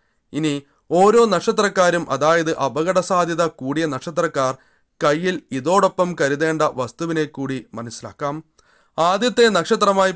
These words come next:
പറയുന്നത് ഭരണി നക്ഷത്രക്കാരാകുന്നു. ഭരണി നക്ഷത്രക്കാർ ഈ കാര്യങ്ങൾ കേൾക്കുന്നുണ്ട് എങ്കിൽ മനസ്സിലാക്കേണ്ട കാര്യം, നാളെ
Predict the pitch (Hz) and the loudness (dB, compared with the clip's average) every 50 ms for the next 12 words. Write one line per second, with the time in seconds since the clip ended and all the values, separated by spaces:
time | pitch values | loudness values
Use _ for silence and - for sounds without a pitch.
0 | - 151 135 123 147 175 180 170 156 151 151 147 - - 123 113 117 135 135 127 | 0 0 0 0 -2 -2 -2 -2 0 0 0 0 -2 -4 -10 -10 -8 -6 -4 -4
1 | 160 170 170 160 156 - - 127 131 - - 147 123 139 131 123 127 127 117 110 | -4 -4 -4 -6 -6 -8 -8 -10 -12 -10 -10 -10 -10 -10 -10 -10 -10 -10 -10 -10
2 | 101 104 135 143 151 151 170 180 - _ _ _ _ _ _ _ _ _ _ _ | -10 -10 -8 -8 -6 -8 -8 -10 -12 _ _ _ _ _ _ _ _ _ _ _
3 | _ _ 147 156 175 190 196 226 233 214 190 190 - 233 208 226 220 - 208 208 | _ _ -2 2 2 2 4 4 4 2 2 2 2 2 2 2 4 4 4 4
4 | 202 - - 170 175 170 180 156 156 175 185 190 180 180 180 180 - 147 139 135 | 4 2 0 -2 -2 2 2 2 4 2 2 2 2 0 0 0 0 0 0 0
5 | 135 202 190 180 175 175 165 170 170 127 139 147 143 151 151 147 - - 135 131 | -2 -2 -2 -2 0 2 2 2 2 2 0 -2 -2 -2 -2 -2 -4 -4 -6 -6
6 | 123 135 139 - 180 165 160 156 - 151 147 147 147 139 - 127 127 127 131 127 | -4 -4 -4 -2 0 0 -2 -2 -2 -4 -4 -4 -4 -4 -4 -4 -4 -4 -4 -6
7 | 123 131 131 - _ _ _ _ _ _ _ _ _ _ - 131 135 139 143 147 | -8 -8 -10 -14 _ _ _ _ _ _ _ _ _ _ -6 -4 -2 0 0 0